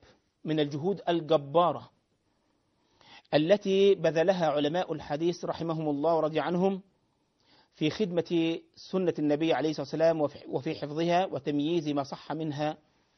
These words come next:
مما لم يصح. وقد رأيت أن أبتدئ حلقات هذا البرنامج المبارك إن شاء الله تعالى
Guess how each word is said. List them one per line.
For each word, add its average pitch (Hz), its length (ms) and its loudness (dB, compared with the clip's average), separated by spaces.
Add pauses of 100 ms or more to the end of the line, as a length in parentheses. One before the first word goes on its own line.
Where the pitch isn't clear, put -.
(460)
مما 185 240 0
لم 139 140 0
يصح. - 340 -8 (2250)
وقد 180 300 4
رأيت 202 360 2 (1080)
أن 147 140 0
أبتدئ 160 580 2 (1200)
حلقات 147 440 2
هذا 165 160 4
البرنامج 147 520 0
المبارك 151 540 2
إن 151 100 -6
شاء 160 220 0
الله 165 240 0
تعالى 190 500 -2